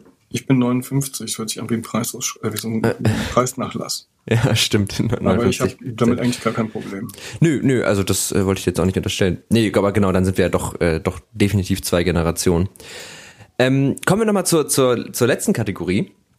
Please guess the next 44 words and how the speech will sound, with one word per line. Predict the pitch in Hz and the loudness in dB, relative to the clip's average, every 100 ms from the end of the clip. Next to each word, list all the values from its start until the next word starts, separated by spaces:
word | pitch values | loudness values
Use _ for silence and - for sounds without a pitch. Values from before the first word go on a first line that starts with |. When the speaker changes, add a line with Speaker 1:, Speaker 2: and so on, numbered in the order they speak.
| - | -2
Speaker 2:
Äh, | 110 | 0
die | 107 143 | 2 2
ist | 147 | 2
auch | 147 | 2
ein | |
bisschen | 151 151 | 2 2
einfacher | 120 185 120 | 0 0 0
abgehandelt. | - 98 92 107 | 0 2 2 2
Und | 113 | 0
zwar | 113 120 | 0 0
geht's | 123 123 - | 2 0 2
da | 123 135 | 2 2
um | - 120 | 2 2
die | - | 2
Empfehlung | 110 - 147 143 | 0 2 2 2
der | 113 101 | 0 0
Woche. | 113 98 80 - | 0 0 -2 -2
Also | 92 98 104 101 - | 0 2 4 2 0
hast | 110 123 - | -2 -2 0
du | 123 - | 0 2
irgendwas, | 135 156 139 135 | 2 2 0 0
was | 120 117 | -2 0
du | 113 - | 0 2
unseren | 107 104 98 | 2 2 4
HörerInnen | 127 127 123 117 123 113 113 | 2 4 2 4 4 4 2
empfehlen | 113 110 123 127 | 0 2 2 4
möchtest, | 107 113 113 - | 2 0 -2 -2
was | 98 | 0
dich | - 131 - | 0 0 -2
begeistert | 123 101 101 - - | -2 0 0 0 -2
hat? | 98 | -2
Das | - | 0
kann | 123 120 | 0 0
wirklich | - 107 - | -2 -4 0
alles | 107 101 | 0 2
sein. | 87 80 | 0 0
Von | 85 104 101 95 95 | 0 2 4 2 2
Buch | 131 143 104 | 2 2 0
über | 101 107 101 | 0 2 2
irgendein | 104 113 107 | 2 2 2
Gedanke, | 98 90 117 127 | 2 0 0 2
den | 113 | 2
du | 107 104 | 2 2
hattest, | 104 101 - | 0 -2 -2